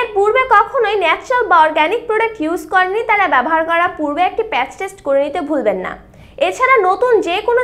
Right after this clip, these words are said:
স্কিন কেয়ার প্রোডাক্ট ইউজ করার পূর্বেই একটি প্যাচ টেস্ট করে নেবেন। আপনার স্কিন ডিহাইড্রেটেড হয়ে থাকলে চেষ্টা করবেন হাইড্রেটিং ও নারিশিং বেনিফিটস সমৃদ্ধ সেরাম এবং টোনার ব্যবহার করার,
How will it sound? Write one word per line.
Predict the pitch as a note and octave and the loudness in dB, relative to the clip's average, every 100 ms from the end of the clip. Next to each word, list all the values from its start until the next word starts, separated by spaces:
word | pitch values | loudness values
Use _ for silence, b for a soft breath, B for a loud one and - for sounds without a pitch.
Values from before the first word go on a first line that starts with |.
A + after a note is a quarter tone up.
| A#4+ | 0
স্কিন | A4+ A4+ A4+ | 0 2 4
কেয়ার | A#4+ A#4 | 2 2
প্রোডাক্ট | G#4+ A4+ A4 | -2 -4 -4
ইউজ | D4+ D#4+ - | -8 -6 -2
করার | G4 G#4 G#4 | 2 0 0
পূর্বেই | G#4 A4 F4 D#4+ | 0 2 0 -2
একটি | E4 A4 | -4 -2
প্যাচ | C#4+ B3+ - | -2 -4 -4
টেস্ট | G#4 G#4 - | -8 -8 -4
করে | C4+ G#3 | -2 -2
নেবেন। | G3+ - - - - - _ _ B B B - F4 | -4 -6 -8 -12 -20 -20 _ _ B B B 0 0
আপনার | - B4+ C5+ | 2 0 0
স্কিন | C5+ B4 A4+ | 2 2 2
ডিহাইড্রেটেড | G#4 G4 G4 G#4+ A4+ A4 | 2 0 0 -2 -2 -2
হয়ে | G4+ A4 C5 | -2 -2 0
থাকলে | A4+ A4+ G#4+ G#4+ | -2 -2 -4 -4
চেষ্টা | D#4+ D#4 A4+ A4 | -8 -6 -4 -4
করবেন | G#4 G#4 G#4+ F#4 | -4 -4 -4 -2
হাইড্রেটিং | C#4+ A3+ C4+ C4+ A4+ A4+ | -4 0 0 0 -2 0
ও | F4 C#4 | 0 0
নারিশিং | C#4+ G4+ A#4+ A4 B3+ | 0 -2 -4 -4 -2
বেনিফিটস | C#4+ G#4+ A4 G#4+ - | -4 -4 -6 -8 -4
সমৃদ্ধ | G4+ G4+ A4 - D4+ - B B - | -2 0 -2 -2 -2 -2 B B -2
সেরাম | D#4+ C#4+ A4 - F#4+ | 2 4 2 0 0
এবং | A4+ A4+ | 0 0
টোনার | F4 F4+ D#4+ | 0 0 2
ব্যবহার | B3 A3 A3 G3 | 2 0 -4 -4
করার, | G3 - | -4 -4